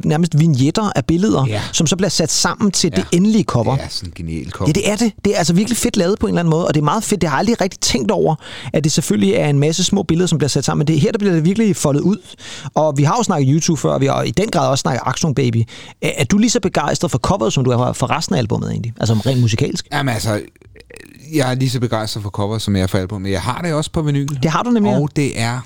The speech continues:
Speaker 2: jamen, det er en af de album, jeg stadig lytter til, og så har jeg altid lyttet til meget med, med YouTube. Der er et billede, som jeg altid har syntes var, altså hvis René Lacour selv, den gamle
Speaker 1: Ja.
Speaker 2: øh, formand for
Speaker 1: For trafik.
Speaker 2: for, for trafiksikkerheden,
Speaker 1: Yes.
Speaker 2: han havde,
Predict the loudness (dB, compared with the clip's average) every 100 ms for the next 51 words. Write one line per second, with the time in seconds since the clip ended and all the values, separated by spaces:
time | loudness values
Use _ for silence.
0 | -14 -20 -20 -6 -2 0 0 0 -2 -2
1 | 0 0 -2 -2 -2 0 -2 -4 -6 -4
2 | -2 -2 -4 -6 -8 -12 -10 -6 -4 -4
3 | -4 -4 -6 -6 -4 -2 0 0 0 2
4 | 0 -2 -6 -6 _ _ _ -8 -4 -4
5 | -2 0 0 -2 -6 _ _ _ -8 -2
6 | 0 0 -2 -2 -2 -2 -2 -4 -2 -4
7 | -4 -8 -12 -8 -4 -2 -2 -4 -4 -2
8 | 0 -2 -4 -4 -2 -2 -2 -4 -8 -20
9 | -12 -8 -4 -4 -4 -4 -2 -2 -4 -6
10 | -2 -2 -2 -8 -20 -20 -12 -6 0 0
11 | 0 -2 -6 -6 -8 -10 -14 -4 0 2
12 | 0 -2 -4 -2 -4 -4 -4 -2 -2 0
13 | -2 -2 -4 -4 -2 -4 -2 -4 -2 -2
14 | -2 -2 0 0 0 0